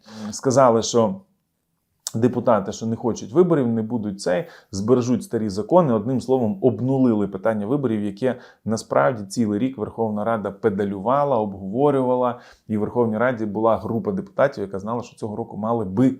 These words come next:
бути вибори. А наступний рік вони хотіли президентські. Ну, але там кілька сценаріїв було, це вже так, е, с-, сумую. Ну, от, е, і підводжу підсумок, але, типу, могли бути вибори і цього року, і наступного. Ну, кажуть, начебто, що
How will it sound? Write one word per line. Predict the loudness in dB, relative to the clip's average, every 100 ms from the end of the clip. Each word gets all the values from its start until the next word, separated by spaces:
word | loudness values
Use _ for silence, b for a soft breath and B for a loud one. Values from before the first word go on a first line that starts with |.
| -6
бути | -6 -4 -2 -4 -8 -12
вибори. | 2 4 6 2 -6 -10 B B B -6
А | -2
наступний | -2 -4 -4 -2
рік | -2 -4
вони | -8
хотіли | -8 -10 -8
президентські. | -8 -8 -8 -10 -10 -4
Ну, |
але | -2 0 -2 -6 -18 _
там | -6 -6 4
кілька | 6 6 2 -12
сценаріїв | -12 -4 0 2 2
було, | 4 4
це | 4
вже | -4 -4
так, | -8 -8
е, | -10 -8 -8
с-, | -10 -14 -14 -16
сумую. | -10 -6 -2 0 -2 B B B B -4
Ну, | 0 4
от, | 4 2 0
е, | -2 0 0 2 2 0 -2
і |
підводжу | -4 -6 -4 -6 -8
підсумок, | -8 -8 -8 -10 -2
але, | 2 2
типу, | 2 -6 -8 -8 -6
могли | -2 -2 0 -2
бути | -2 -8
вибори | -8 -8 -8 -4
і |
цього | 2 2
року, | 2 -2 -6
і |
наступного. | -8 -6 -6 -4 -6 -6
Ну, | -8 -8
кажуть, | -6 -8 -8 -8
начебто, | -8 -8 -12 -14
що | -10 -8